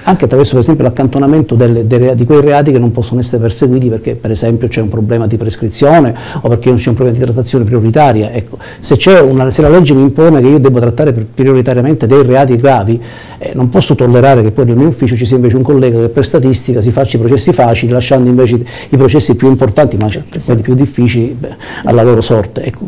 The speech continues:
ecco, e questa è la funzione oggi del dirigente, non quella di coordinare, tant'è che in nessun progetto organizzativo che noi andiamo ad approvare c'è mai una norma che dica il pubblico, il sostituto deve fare quello che deve fare.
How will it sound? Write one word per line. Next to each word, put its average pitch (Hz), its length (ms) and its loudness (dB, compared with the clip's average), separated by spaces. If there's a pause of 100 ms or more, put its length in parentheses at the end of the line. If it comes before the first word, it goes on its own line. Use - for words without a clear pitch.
ecco, 175 300 0
e 151 40 6
questa 190 220 2
è 127 40 4
la 117 100 2
funzione 123 340 0
oggi 120 160 2
del 113 80 2
dirigente, 113 500 2
non 185 140 4
quella 143 220 4
di 127 100 2
coordinare, 123 640 2 (260)
tant'è 160 240 2
che 139 300 2
in 131 140 0
nessun 147 420 2
progetto 135 340 0
organizzativo 123 600 2
che 113 80 0
noi 135 160 2
andiamo 120 300 0
ad 107 60 -2
approvare 131 920 0 (140)
c'è 160 140 2
mai 139 340 2
una 127 760 0
norma 139 420 4
che 127 120 4
dica 127 300 0 (220)
il 131 140 -4
pubblico, 151 260 -2
il 151 60 -6
sostituto 147 360 2
deve 135 220 2
fare 113 260 -2
quello 113 200 -2
che 104 100 -2
deve 104 180 -6
fare. 95 300 -10